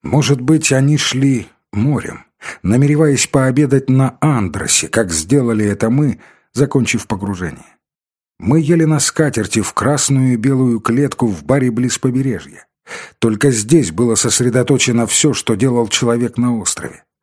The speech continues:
Внутренняя же территория Андроса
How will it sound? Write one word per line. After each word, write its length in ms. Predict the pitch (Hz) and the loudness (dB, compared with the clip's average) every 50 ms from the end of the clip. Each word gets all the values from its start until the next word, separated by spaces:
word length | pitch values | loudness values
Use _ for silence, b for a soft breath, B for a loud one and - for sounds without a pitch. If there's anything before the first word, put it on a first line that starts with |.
| B B B B B - | B B B B B -10
Внутренняя 920 | 90 80 87 101 131 170 170 131 - 117 117 113 107 107 110 107 107 104 98 | -6 -4 0 2 4 4 4 4 2 0 0 0 0 0 0 0 0 0 -2
же 120 | 98 107 | -2 -4
территория 680 | 104 - 117 107 110 107 - 143 123 117 113 113 107 - - | -4 -2 0 0 2 2 2 2 2 2 0 0 -2 -2 0
Андроса 760 | - 147 139 135 131 104 92 87 78 - - - 64 - - | 0 2 2 2 0 0 0 0 0 0 -2 -2 -4 -8 -12